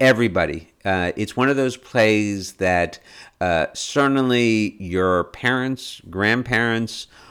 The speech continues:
all of them have seen a production, probably have been in a production.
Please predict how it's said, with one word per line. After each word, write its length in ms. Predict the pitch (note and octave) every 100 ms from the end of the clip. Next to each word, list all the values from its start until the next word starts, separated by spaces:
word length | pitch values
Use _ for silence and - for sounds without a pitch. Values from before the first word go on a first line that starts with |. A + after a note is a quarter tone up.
| - _ -
all 200 | B2+ C#3+
of 120 | B2+
them 420 | C3 A#2+ A2+ F#2+ -
have 180 | A2 F2
seen 240 | - C3+
a 60 | B2+
production, 680 | C3 A2 G#2+ - G#2 G2 G2+ -
probably 320 | A2+ G2+ G2+
have 220 | F#2 E2 D#2+
been 160 | G2+
in 160 | A2+ A2
a 60 |
production. 920 | G2+ G#2+ F#2+ F#2 - F2 F2+ F2 F2+